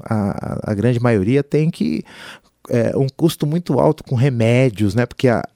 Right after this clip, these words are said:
a, a pressão é muito grande da atividade policial, e ele tem a sua esposa ali que já,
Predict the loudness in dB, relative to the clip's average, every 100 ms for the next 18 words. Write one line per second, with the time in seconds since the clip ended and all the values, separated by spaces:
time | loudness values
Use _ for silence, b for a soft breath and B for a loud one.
0 | _ -2 0 0 -2 -4 2 2 2 2
1 | 2 2 -2 0 2 2 2 0 -2 -2
2 | 0 0 -4 -8 -4 0 2 2 -2 B
3 | B B B 2 4 4 2 2 2 0
4 | -2 -2 2 4 4 2 0 -4 -2 2
5 | 2 0